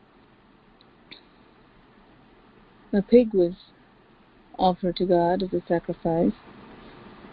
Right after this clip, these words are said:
If you look at the heart of it, you see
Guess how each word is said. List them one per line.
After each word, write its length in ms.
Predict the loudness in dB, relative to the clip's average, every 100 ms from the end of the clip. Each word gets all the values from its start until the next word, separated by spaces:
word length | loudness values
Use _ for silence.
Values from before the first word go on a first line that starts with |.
| -20 -20 -20 -20 -20 -20 -20 -20 -20 -20 -20 -20 -20 -20 -20 -20 -20 -18 -18 -18 -18 -2 2 2 0 -10 0 4
If 140 | 8
you 100 | 10
look 180 | 8 6
at 120 | 2
the 160 | 0 -2
heart 320 | -2 2 2
of 120 | 2
it, 200 | 0 -2 _ _ _ _ _ _ _
you 120 | -6 -2 2
see 320 | 2 0